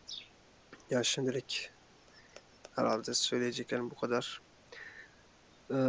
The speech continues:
bir başka podcast'te görüşmek üzere. Fikri ör ve fikir üreten insanlardan olunuz efendim.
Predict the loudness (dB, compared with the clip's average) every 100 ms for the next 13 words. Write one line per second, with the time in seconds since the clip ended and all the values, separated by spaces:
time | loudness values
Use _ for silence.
0 | 6 6 4 0 -8 0 4 8 6 4
1 | -2 -4 -2 2 4 4 2 -6 -20 -10
2 | 0 2 4 0 0 -2 -2 -2 -10 -18
3 | -16 -16 -18 -20 -20 -20 -4 0 0 6
4 | 10 10 10 2 -2 0 2 0 4 4
5 | 6 2 0 -2 -4 -4 -4 -4 -4 -4
6 | -4 -4 -4 0 -2 -2